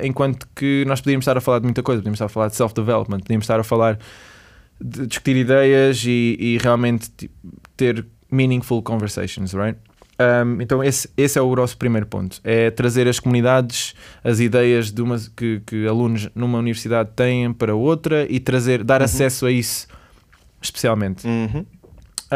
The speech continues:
Speaker 1: Um, a nossa segunda motivação, Mendes?
Speaker 2: A nossa segunda motivação é mostrar a toda a gente que não vive no U K, uh, pessoas que entendam português, porque o nosso podcast vai ser inteiramente em português, pelo menos para
Speaker 1: Sem ser o,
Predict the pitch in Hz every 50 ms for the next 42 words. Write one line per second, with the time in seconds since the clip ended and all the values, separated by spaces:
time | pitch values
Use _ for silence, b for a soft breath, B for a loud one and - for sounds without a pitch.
0 | 135 135 135 135 135 135 135 135 135 135 135 135 135 123 - - _ _ _ _
1 | _ _ _ - 156 160 156 - 165 139 - - - 143 160 156 156 156 151 156
2 | 156 151 151 - 151 117 104 110 117 110 104 98 - - - - _ _ _ -
3 | - _ - 127 123 120 113 123 120 - 135 - - 127 123 117 - 131 120 123
4 | 117 - - 139 143 147 147 - - 117 117 117 110 104 104 110 113 107 - -
5 | - 123 117 110 107 - 107 110 107 - 131 131 123 117 113 120 110 107 - -
6 | 110 110 117 117 107 110 110 104 110 107 104 104 101 - - 113 120 135 - -
7 | _ _ _ _ _ - - - - - - _ _ - - 110 110 107 107 107
8 | 107 107 104 107 - - - _ - - - 117 110 107 104 - - - 107 107
9 | - 113 107 101 - 104 104 104 95 - - - 113 107 104 110 - 110 104 98
10 | - - - - - - 104 - - 101 - - 101 - - 104 101 98 104 98
11 | - 113 107 101 104 95 107 98 - - - 110 107 113 113 - - - - _
12 | - - 110 98 101 95 - - - 98 98 98 98 95 95 98 110 - - -
13 | - 123 120 - - 120 113 113 113